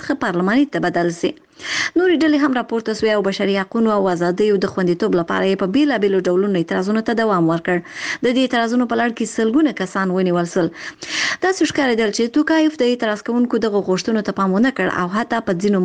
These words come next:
مرکو کې یې ویلي وو چې د خلکو د اعتراضونو اصلي دلیل لوږه ده. د نورو قومي شخړو او اقتصادي زیانونو ترڅنګ د روان دوه زره اوولسم میلادي کال له مارچ راهیسې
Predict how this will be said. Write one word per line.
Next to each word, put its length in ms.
مرکو 420
کې 140
یې 100
ویلي 240
وو 140
چې 80
د 80
خلکو 240
د 100
اعتراضونو 520
اصلي 340
دلیل 260
لوږه 420
ده. 320
د 140
نورو 180
قومي 260
شخړو 260
او 120
اقتصادي 520
زیانونو 460
ترڅنګ 680
د 280
روان 340
دوه 140
زره 100
اوولسم 360
میلادي 340
کال 180
له 80
مارچ 300
راهیسې 300